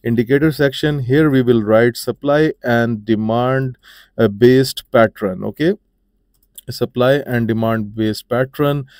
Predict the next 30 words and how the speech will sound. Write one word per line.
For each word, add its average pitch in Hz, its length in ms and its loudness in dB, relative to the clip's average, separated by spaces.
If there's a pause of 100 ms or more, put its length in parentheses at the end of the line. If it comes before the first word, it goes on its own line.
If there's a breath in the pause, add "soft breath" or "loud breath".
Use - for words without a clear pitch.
(200 soft breath)
and 113 320 0
this 131 200 0
is 120 180 -2
by 110 500 4
Hassan 135 600 -2
Rifat, 139 500 2 (200)
and 107 320 -4
that 110 260 2
you 113 140 -6
can 110 180 -4
see 113 280 -10
that 107 260 0 (120)
we 110 300 -4
have 107 300 -2 (100)
eight 120 240 0
hundred 107 280 -4
seventy-six 107 640 -8
likes 104 320 -4
on 104 280 -6
this 101 240 -8
indicator. 135 600 -2 (400 loud breath)
And 139 360 -4
I 151 160 4
found 147 360 0
this 135 160 -4
indicator 131 420 -2
to 117 140 -8
be 110 140 -2
very 120 360 4
well, 135 280 4